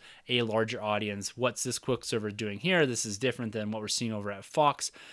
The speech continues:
So he seems to be a bit of the collateral damage from this gray area that used to exist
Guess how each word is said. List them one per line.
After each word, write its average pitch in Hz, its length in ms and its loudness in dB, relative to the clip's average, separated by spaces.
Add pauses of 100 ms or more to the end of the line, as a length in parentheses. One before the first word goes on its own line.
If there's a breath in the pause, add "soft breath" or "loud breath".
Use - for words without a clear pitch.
(180 loud breath)
So 139 420 6
he 123 280 -2
seems 175 320 2
to 143 120 0
be 135 240 6
a 131 40 4
bit 127 160 2
of 120 140 4 (140)
the 123 120 2
collateral 113 500 2
damage 110 600 0 (260 loud breath)
from 123 760 2
this 120 320 0
gray 127 560 4
area 113 560 2
that 110 140 -6
used 123 300 -2
to 117 120 -2
exist 107 500 -2